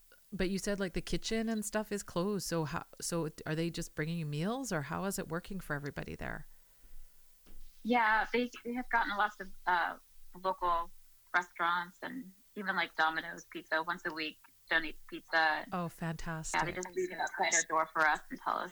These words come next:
Speaker 2: you know, I think five days a week they have meals here for us.
Speaker 1: Oh, that's
Speaker 2: Yeah.
Speaker 1: wonderful. That's so awesome to hear.
Speaker 2: Yes.
Speaker 1: 'Cause I know locally, just during this whole pandemic, a lot of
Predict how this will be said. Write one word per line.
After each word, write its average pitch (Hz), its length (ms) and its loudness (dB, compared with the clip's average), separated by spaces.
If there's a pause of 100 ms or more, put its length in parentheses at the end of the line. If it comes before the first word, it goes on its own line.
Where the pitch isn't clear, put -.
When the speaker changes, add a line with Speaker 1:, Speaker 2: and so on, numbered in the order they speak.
Speaker 2:
you - 100 -10
know, 165 120 -4 (920)
I 185 100 4
think 262 160 0 (100)
five 180 160 4
days 180 180 -2
a 175 60 -6
week 165 340 -4
they 156 100 -2
have 165 220 0
meals 151 360 -8
here - 260 -4
for - 80 -8 (160)
us. - 140 -20 (120)
Speaker 1:
Oh, 196 300 0
that's 190 320 -2
Speaker 2:
Yeah. 240 200 6
Speaker 1:
wonderful. 147 640 -2 (360)
That's - 200 -6
so - 340 -4
awesome 151 420 -4
to 139 160 -4
hear. 127 160 -4 (100)
Speaker 2:
Yes. - 80 -18 (320)
Speaker 1:
'Cause 190 120 -2
I 202 80 4
know 214 120 2
locally, 175 680 2
just 151 280 -4
during 147 240 -2
this 143 160 -4
whole 139 340 -2
pandemic, 135 760 -2
a 156 60 -2
lot 143 220 2
of 139 260 -2